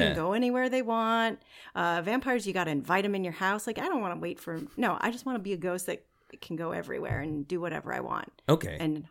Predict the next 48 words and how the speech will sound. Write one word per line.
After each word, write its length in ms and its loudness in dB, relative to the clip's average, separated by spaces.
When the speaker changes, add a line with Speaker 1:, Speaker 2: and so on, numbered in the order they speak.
Speaker 1:
haunt 240 -2
the 60 -8
heck 280 -6
out 140 -6
of 80 -12
people. 520 -14
Speaker 2:
All 120 4
right. 260 -2
So 100 0
you 200 0
really 240 2
believe 440 4
in 240 2
ghosts. 360 2
To 100 -2
follow 240 6
up 80 4
on 80 6
our 100 4
conversation, 600 2
when 80 2
I 80 6
think 160 2
of 100 4
ghosts, 280 4
I 60 6
think 280 0
stuck 460 2
in 180 6
a 60 6
place 380 4
because 400 2
something 340 2
happened 480 0
there, 300 2
which 200 4
there 180 8
are 60 8
many 280 8
interpretations 720 4
of 180 -2
ghosts. 340 0
That's 200 -2
just 140 -4
the 60 0
one 140 2
I, 280 2
uh, 200 -4